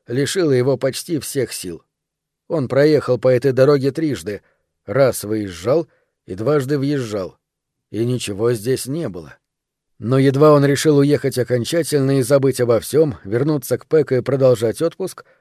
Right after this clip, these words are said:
словно ничего не случилось, как появился барьер. Бартон ожидал увидеть нечто необычайное,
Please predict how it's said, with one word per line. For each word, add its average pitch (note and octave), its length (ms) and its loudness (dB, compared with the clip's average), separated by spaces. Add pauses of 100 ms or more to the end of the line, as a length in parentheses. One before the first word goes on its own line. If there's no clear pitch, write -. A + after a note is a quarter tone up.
(100)
словно D#3+ 340 -2
ничего D3+ 420 0
не D3 120 0
случилось, D3 600 -2 (480)
как - 220 -4
появился B2+ 540 0
барьер. F#2+ 500 -6 (960)
Бартон F3 460 2
ожидал D#3 400 4
увидеть D#3 440 0
нечто D3+ 460 -4
необычайное, C#3+ 1000 -2